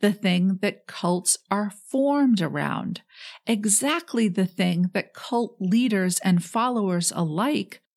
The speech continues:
wind up exploiting and weaponizing. Our own natural curiosity about the human experience, our place in it, and how to make that place better,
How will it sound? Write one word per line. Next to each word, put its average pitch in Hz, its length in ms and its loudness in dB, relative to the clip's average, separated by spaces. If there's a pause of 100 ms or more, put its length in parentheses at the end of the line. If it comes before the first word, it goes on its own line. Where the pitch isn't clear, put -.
(140)
wind 233 420 2
up 226 220 -2
exploiting 226 1040 0
and 190 340 2
weaponizing. 214 920 0 (800)
Our 240 340 -2
own 294 460 2 (100)
natural 226 720 2
curiosity 214 1160 0
about 175 300 0
the 180 60 -6
human 196 380 0
experience, 240 960 -2 (380)
our 170 160 2
place 214 500 0
in 247 140 4
it, 285 260 -6 (380)
and 180 160 2
how 214 580 -2
to 240 160 -4
make 190 520 2
that 170 380 -2
place 160 520 -2 (240)
better, - 380 -2